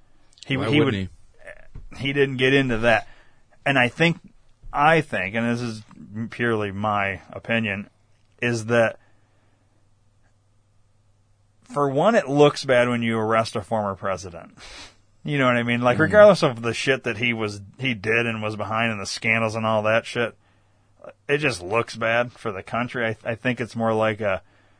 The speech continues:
Speaker 1: well, I mean, we can arrest these corrupt people, but not the fucking president,
Speaker 2: Right,
Speaker 1: a former
Speaker 2: right.
Speaker 1: president. Because if you can arrest him,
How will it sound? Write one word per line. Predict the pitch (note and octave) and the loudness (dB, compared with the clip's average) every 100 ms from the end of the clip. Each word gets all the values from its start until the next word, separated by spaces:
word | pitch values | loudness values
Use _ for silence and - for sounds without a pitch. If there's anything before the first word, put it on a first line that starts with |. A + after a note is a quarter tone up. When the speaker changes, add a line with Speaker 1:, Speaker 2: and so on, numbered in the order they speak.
| _ _ _ _ _ _ | _ _ _ _ _ _
Speaker 1:
well, | B2+ C#3+ | -2 2
I | D3+ | 2
mean, | D3 | 2
we | D#3+ G#3 | 2 4
can | F#3 | 2
arrest | D3 D3+ D#3 | 4 4 4
these | D3 C3 | 0 -4
corrupt | - C#3 C3+ B2 - | -4 2 2 2 -2
people, | C3+ C#3 B2 G2 - _ _ _ _ _ _ _ _ _ _ _ _ | -4 -2 0 -2 -4 _ _ _ _ _ _ _ _ _ _ _ _
but | C3+ A#2+ C3+ | -10 -6 -4
not | C3 C#3+ C#3+ C3+ _ | 2 4 4 2 _
the | C#3 C3 B2 | -4 -2 -2
fucking | - C3+ B2+ C3 A#2 A2+ G#2+ - - _ _ _ _ _ _ _ _ | 0 0 0 -2 -4 -6 -8 -16 -20 _ _ _ _ _ _ _ _
president, | - B2 A#2+ A#2 G#2+ F#2 F2+ F#2+ | -10 0 2 2 -2 -6 -8 -6
Speaker 2:
Right, | A2 | -6
Speaker 1:
a | |
former | - B2+ A#2 | 0 2 2
Speaker 2:
right. | G#2+ | 0
Speaker 1:
president. | A#2 A2+ G#2+ F2+ - - - _ | 0 0 -2 -8 -10 -20 -20 _
Because | C#3 C#3+ | 0 2
if | C#3+ | 2
you | E3 D3+ | 0 0
can | D3+ | 2
arrest | D#3 D3 - | 4 2 0
him, | G3+ G#3+ E3+ C#3+ | 0 4 4 2